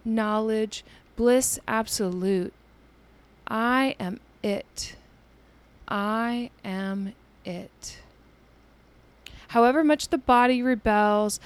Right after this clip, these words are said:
however much the mind rebels, in the midst of uttermost darkness, in the midst of agonizing tortures, in uttermost despair, repeat this once, twice, thrice, evermore. Light comes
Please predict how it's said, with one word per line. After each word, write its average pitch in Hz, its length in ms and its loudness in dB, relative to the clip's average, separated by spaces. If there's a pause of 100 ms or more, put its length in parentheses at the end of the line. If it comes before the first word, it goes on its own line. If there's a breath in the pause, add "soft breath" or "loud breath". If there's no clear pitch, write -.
(120)
however 233 340 4
much 262 280 2
the 277 100 4
mind 220 480 2
rebels, 196 720 0 (220 loud breath)
in 226 140 2
the 214 60 4
midst 240 460 4
of 208 140 -2 (100)
uttermost 254 680 4
darkness, 202 680 0 (240 loud breath)
in 226 140 4
the 226 80 4
midst 240 360 2
of 208 140 -2 (140)
agonizing 254 800 2
tortures, 214 680 -2 (220 loud breath)
in - 280 -4
uttermost 262 600 4
despair, 214 680 0 (240 loud breath)
repeat 247 400 2
this 196 260 0
once, 233 600 2 (240 loud breath)
twice, 226 680 2 (240 loud breath)
thrice, 214 720 4 (280 loud breath)
evermore. 254 880 4 (760 soft breath)
Light 233 420 6
comes 190 420 -4